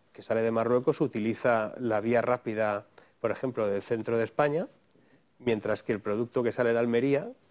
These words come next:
con todos los requisitos necesarios, no puede utilizar esa vía porque va por la zona mediterránea, donde no hay una, eh, vía rápida.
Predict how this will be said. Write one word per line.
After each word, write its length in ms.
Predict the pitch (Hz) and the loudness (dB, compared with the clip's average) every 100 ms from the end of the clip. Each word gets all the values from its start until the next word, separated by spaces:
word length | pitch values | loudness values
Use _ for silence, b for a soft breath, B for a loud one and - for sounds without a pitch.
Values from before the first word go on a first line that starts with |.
| _ | _
con 140 | - | -18
todos 260 | - 104 104 | -6 -2 0
los 140 | 104 | -2
requisitos 540 | 104 - 101 120 117 113 | -4 -6 -8 -6 -6 -4
necesarios, 420 | 107 120 139 139 | -2 0 0 0
no 140 | 117 | -2
puede 160 | 113 113 | 2 2
utilizar 400 | 113 110 107 117 | 2 -2 0 -2
esa 180 | 110 120 | 0 0
vía 220 | 123 131 | 0 0
porque 220 | 120 101 | -2 0
va 120 | 104 | 0
por 220 | 107 110 | 0 -2
la 100 | 113 | -2
zona 220 | - 113 110 | -2 -2 0
mediterránea, 580 | 104 101 123 175 101 - | -2 -2 0 0 -4 -6
donde 240 | 107 98 | -6 -4
no 120 | 95 101 | -2 0
hay 160 | 101 | -2
una, 300 | 117 101 123 - - - | -2 -4 -4 -6 -20 -20
eh, 220 | - 82 | -20 -16
vía 160 | 110 104 | -2 0
rápida. 440 | 127 160 95 87 | 2 -2 -6 -10